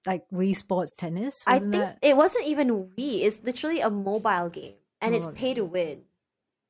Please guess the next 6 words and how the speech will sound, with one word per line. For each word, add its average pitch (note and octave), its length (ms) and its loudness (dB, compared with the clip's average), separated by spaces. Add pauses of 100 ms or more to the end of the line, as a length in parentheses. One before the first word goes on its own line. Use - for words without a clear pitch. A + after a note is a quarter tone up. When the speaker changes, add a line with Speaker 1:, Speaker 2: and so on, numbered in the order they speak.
(680)
Speaker 1:
Oh, G3 200 -2
really? E3+ 840 -2
Speaker 2:
Yes. G#3+ 1120 0 (200)
It, A3+ 220 2 (140)
it A3+ 140 4
was, G3+ 380 4